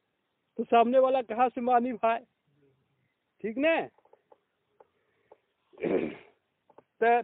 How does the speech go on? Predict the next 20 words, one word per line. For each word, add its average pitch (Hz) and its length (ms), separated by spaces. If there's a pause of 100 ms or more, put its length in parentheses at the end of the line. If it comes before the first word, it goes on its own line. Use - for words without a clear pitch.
तपस्या 254 560
हो 262 200
गल, 294 280
ई 277 160 (160)
तीसरा 269 520
दिव्य 240 920
गुण 262 260
बा 262 220
ब्राह्मण 175 680
के। 117 220 (1400)
जान 196 380
ले, 330 180
हिम्मत 220 380
पड़ा 247 200
तो 262 100 (400)
ब्राह्मण 175 320
बनो, 190 280 (360)
क्या 233 160
दिक्कत 202 360 (100)
बा? - 160